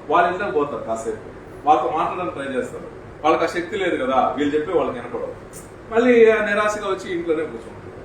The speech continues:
కానీ యేసు ప్రభువు సిద్ధపరిచిన మహిమ స్థలంలోనికి ఎందుకు వెళ్ళలేకపోయారు అంటే, వారంలో ఒక రోజన్నా ఉపవాసం చేయాలా, వారంలో ఒక రెండు రోజులన్నా ఉపవాసం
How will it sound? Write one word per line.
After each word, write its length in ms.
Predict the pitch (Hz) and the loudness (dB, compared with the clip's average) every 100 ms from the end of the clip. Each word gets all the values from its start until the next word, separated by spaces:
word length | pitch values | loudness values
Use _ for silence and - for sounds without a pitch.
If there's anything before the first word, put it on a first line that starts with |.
| - - - - - - - - - - - - - - - - - - - - | -16 -18 -18 -18 -18 -18 -18 -18 -18 -18 -18 -18 -18 -18 -18 -18 -18 -18 -10 2
కానీ 640 | 254 262 214 262 277 - 277 | 4 8 8 6 2 -4 4
యేసు 320 | 415 508 - | 6 6 2
ప్రభువు 300 | 254 277 262 | 2 2 2
సిద్ధపరిచిన 560 | 247 247 247 233 233 196 | 0 0 2 2 0 0
మహిమ 260 | 214 247 | 2 4
స్థలంలోనికి 580 | 247 233 226 220 208 196 | 4 4 4 2 -2 -4
ఎందుకు 220 | 202 247 | -4 -2
వెళ్ళలేకపోయారు 720 | 220 208 196 196 180 170 151 | 0 2 2 0 0 0 0
అంటే, 500 | 123 - 131 214 - - - - - | -2 -2 -2 -2 -2 -8 -16 -18 -12
వారంలో 480 | 110 117 185 240 247 | -2 4 6 8 8
ఒక 260 | 226 220 208 | 6 4 0
రోజన్నా 340 | 202 190 180 | -4 -4 -4
ఉపవాసం 560 | 160 - 127 - - 98 | -6 -6 -8 -8 -12 -14
చేయాలా, 480 | 92 92 92 90 - - - - - - - - - - 233 | -14 -12 -10 -10 -12 -16 -18 -18 -18 -18 -18 -18 -18 -8 2
వారంలో 360 | - 247 247 | 6 8 8
ఒక 100 | 240 | 6
రెండు 180 | 214 220 | 2 0
రోజులన్నా 340 | 208 208 202 | -2 -2 -4
ఉపవాసం 420 | 175 165 156 131 | -4 -2 -2 -4